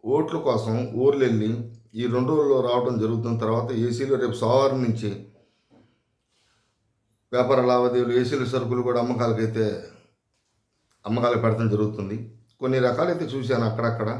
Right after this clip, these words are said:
ఆరుమూరు, ఏసీ సరుకులు, బంగారం, బంగారం కూడా పదిహేడు వేల రెండు వందలు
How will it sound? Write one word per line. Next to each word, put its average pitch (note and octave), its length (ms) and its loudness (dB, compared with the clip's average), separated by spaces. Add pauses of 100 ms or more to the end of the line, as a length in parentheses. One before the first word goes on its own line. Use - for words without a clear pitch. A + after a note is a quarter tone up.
(440)
ఆరుమూరు, A2+ 460 4 (680)
ఏసీ A#2+ 360 -2
సరుకులు, F#2+ 380 -4 (1300)
బంగారం, A#2+ 580 2 (680)
బంగారం B2+ 520 0 (100)
కూడా B2 180 2 (720)
పదిహేడు A#2 380 2
వేల A2+ 160 2
రెండు A2+ 160 0
వందలు A#2 260 0